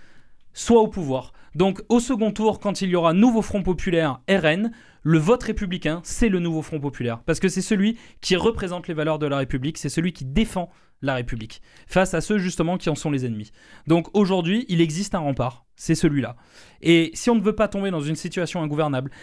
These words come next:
si on ne veut pas que cette situation laisse la possibilité à Emmanuel Macron de déclencher l'article seize de la Constitution,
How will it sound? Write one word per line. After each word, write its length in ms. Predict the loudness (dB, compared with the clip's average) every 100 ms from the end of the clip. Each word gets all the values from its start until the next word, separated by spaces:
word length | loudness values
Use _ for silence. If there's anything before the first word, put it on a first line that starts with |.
| -6
si 140 | 0
on 80 | 4
ne 80 | 4
veut 140 | 2
pas 240 | 2 2 2
que 120 | -2
cette 200 | -2 -2
situation 640 | -4 0 0 0 -2 -2 -6 0
laisse 260 | 2 4 0
la 100 | -2
possibilité 680 | -2 -2 -2 -2 2 0 0 -8 0
à 140 | 2
Emmanuel 320 | 2 0 -2
Macron 380 | -2 -2 -2 -2
de 100 | 0
déclencher 420 | -2 -2 -2 0
l'article 460 | 0 -2 -6 -4 -2
seize 300 | 0 0 -2 -12 -8
de 60 | -4
la 80 | -4
Constitution, 480 | -6 -10 -10 -8